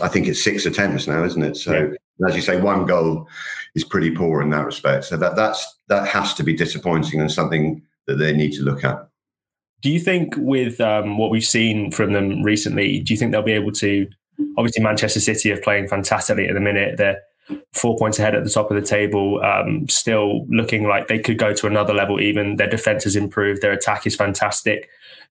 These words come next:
Speaker 2: Do you think what we've seen from Manchester United in, uh, recent weeks or recent games even sort of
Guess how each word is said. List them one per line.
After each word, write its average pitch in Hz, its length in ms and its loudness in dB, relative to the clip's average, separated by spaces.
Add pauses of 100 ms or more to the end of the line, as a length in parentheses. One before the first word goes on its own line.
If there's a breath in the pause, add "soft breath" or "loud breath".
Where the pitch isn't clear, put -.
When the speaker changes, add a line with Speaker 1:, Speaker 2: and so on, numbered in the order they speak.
Speaker 2:
Do 117 80 4
you 127 120 4
think 127 220 0
what 120 120 2
we've 127 120 2
seen 120 200 2
from 117 120 0
Manchester 117 400 0
United 110 340 2
in, 107 300 0
uh, 98 180 0
recent 113 360 0
weeks 104 380 2
or 107 120 0
recent 110 300 0
games 104 260 0
even 101 380 -2 (300)
sort 117 300 0
of 107 80 -2